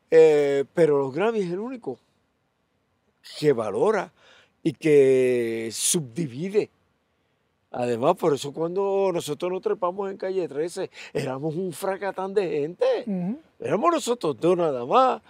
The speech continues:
Speaker 2: Coreografía.
Speaker 1: Estaba, eh, estaba este, eh, eh, el de mastering, estaba este, los músicos,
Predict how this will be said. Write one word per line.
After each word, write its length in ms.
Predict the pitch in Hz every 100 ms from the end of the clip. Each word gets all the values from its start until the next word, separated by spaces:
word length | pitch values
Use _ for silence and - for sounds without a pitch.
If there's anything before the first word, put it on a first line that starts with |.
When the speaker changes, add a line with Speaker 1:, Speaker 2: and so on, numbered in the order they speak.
| -
Speaker 2:
Coreografía. 480 | 185 185 185 170 165
Speaker 1:
Estaba, 420 | 185 185 185 160 - - -
eh, 280 | 160 180 - 175
estaba 480 | 170 180 165 175 170
este, 480 | - 185 170 160 135
eh, 60 | - - -
eh, 960 | 170 170 160 151 147 - 165 160 151 -
el 220 | 180 151
de 120 | 156
mastering, 960 | 123 160 185 - - 175 156 165 160 175 _ _ - - _
estaba 760 | 160 160 - 160 151 170 170 170
este, 340 | 165 175 160
los 140 | 151 123
músicos, 880 | 139 180 185 - 208 - 156 135